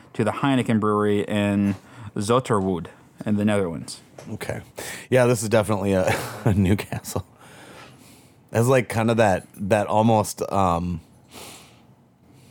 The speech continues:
Speaker 2: God, that al-, almost that homebrew twang, like the, um,
Speaker 1: Um, it's, it's so, like, chocolate caramel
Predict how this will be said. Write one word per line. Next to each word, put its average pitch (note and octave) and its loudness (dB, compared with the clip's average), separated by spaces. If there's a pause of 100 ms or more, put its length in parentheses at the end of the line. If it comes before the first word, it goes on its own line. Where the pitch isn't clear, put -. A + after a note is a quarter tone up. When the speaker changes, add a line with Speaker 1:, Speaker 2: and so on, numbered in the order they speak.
(420)
Speaker 2:
God, A2+ 0
that G2 4
al-, A#2 0
almost B2+ 2
that G2+ 0
homebrew G#2+ 2
twang, F2 -2
like F2 -4
the, F2 0 (920)
um, F#2 -4
Speaker 1:
Um, G#2+ 2 (220)
it's, - -8
it's A2+ 0
so, B2+ 2
like, G#2+ 2
chocolate - -2
caramel G2 -2